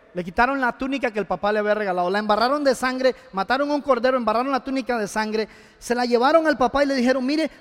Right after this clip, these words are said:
parece que una fiera del campo desbarató a nuestro hermanito José".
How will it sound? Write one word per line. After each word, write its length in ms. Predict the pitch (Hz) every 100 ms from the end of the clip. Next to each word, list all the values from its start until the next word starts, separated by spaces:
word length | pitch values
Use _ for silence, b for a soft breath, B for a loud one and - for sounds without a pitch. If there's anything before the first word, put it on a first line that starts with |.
| -
parece 340 | 214 285 302
que 100 | 302
una 160 | 302 262
fiera 300 | 254 277 277
del 160 | 254
campo 380 | - 262 233 254
desbarató 680 | 208 170 196 190 - 254 262
a 120 | 214
nuestro 300 | 202 190 202
hermanito 440 | 185 180 202 196
José". 320 | 175 175 -